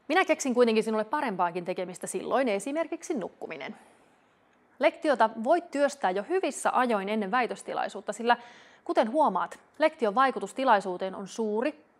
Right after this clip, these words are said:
ja siksi sille kannattaa varata työaikaa. En suosittele lektion pitämistä ulkomuistista. Vapaamuotoinen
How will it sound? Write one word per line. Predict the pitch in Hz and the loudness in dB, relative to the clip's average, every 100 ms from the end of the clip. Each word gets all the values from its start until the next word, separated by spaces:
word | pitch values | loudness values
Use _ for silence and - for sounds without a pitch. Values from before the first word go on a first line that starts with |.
| _ | _
ja | 233 | -8
siksi | 294 - 214 | -6 -6 -4
sille | 208 | -4
kannattaa | 190 220 202 185 185 | -2 -2 -2 -4 -4
varata | 180 185 180 | 0 0 -2
työaikaa. | 175 - 165 - 165 - - - _ _ _ _ _ _ _ _ _ _ _ _ _ _ _ _ _ | -6 -10 -10 -10 -12 -12 -14 -14 _ _ _ _ _ _ _ _ _ _ _ _ _ _ _ _ _
En | 247 294 | 0 0
suosittele | 311 330 294 - 220 214 | 0 -2 -4 -2 0 0
lektion | 233 254 - 185 175 | 0 -4 -4 -4 -4
pitämistä | 214 202 185 180 - | -4 -2 -4 -6 -6
ulkomuistista. | 233 233 214 151 151 147 - 214 - - _ _ _ _ 240 | -2 -2 -2 -4 -10 -10 -12 -12 -14 -20 _ _ _ _ 2
Vapaamuotoinen | 262 311 262 233 226 220 214 214 | 4 4 4 2 2 0 0 -4